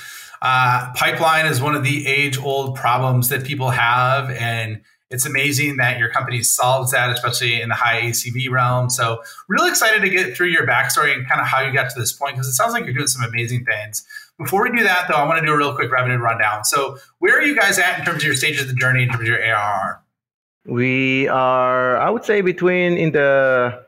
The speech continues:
Speaker 2: ten to twenty, uh, closer to twenty in A R R.
Speaker 1: Okay, excellent. And then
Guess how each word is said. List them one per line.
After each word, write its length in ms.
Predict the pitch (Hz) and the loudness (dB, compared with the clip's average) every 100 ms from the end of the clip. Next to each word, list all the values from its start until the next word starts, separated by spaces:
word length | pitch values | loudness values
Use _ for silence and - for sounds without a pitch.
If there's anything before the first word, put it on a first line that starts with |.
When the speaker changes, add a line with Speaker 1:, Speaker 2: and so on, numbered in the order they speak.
| - | -4
Speaker 2:
ten 160 | 202 | -2
to 80 | 196 | 0
twenty, 540 | 147 147 139 143 139 _ _ _ _ | 0 -2 0 -2 -2 _ _ _ _
uh, 240 | 127 120 117 | -2 0 0
closer 300 | 143 139 131 | 0 0 -2
to 80 | |
twenty 540 | 123 120 117 117 110 - - | -2 -2 0 0 0 -2 -4
in 300 | 113 110 107 | -2 0 2
A 100 | 104 | 2
R 140 | 87 | 2
R. 220 | 62 - - _ _ _ _ _ - - | -2 -6 -16 _ _ _ _ _ -14 -8
Speaker 1:
Okay, 140 | - | -2
excellent. 440 | - 127 - - - - - - - | -2 -2 -6 -10 -12 -20 -20 -18 -4
And 160 | 147 160 | -2 0
then 540 | 175 170 165 160 156 | 0 0 -2 -6 -8